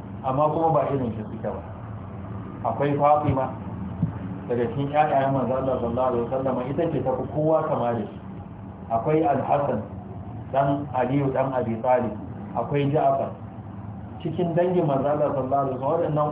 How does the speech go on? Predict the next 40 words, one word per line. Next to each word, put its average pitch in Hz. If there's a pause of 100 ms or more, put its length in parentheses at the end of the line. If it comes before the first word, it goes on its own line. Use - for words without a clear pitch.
ukun 143
sun 143
fi - (100)
kowa 156
kama 120
da 110
shi. - (1500)
Sun 151
fi 165
kowa 160
kamanni 117
da -
shi. - (1300)
Ko 175
duka 180
mu 160
ba 151
mu 120
gan 117
su -
ba. - (920)
Haka 151
wanda 165
suke -
yan 156
su, 139
su 117
suka 120
gan 110
su. - (1600)
To, 120
kaga 156
wannan 165
babin 151 (400)
ko 175
shi 185
kaɗai 175
muka 170
bi 131
shi, 110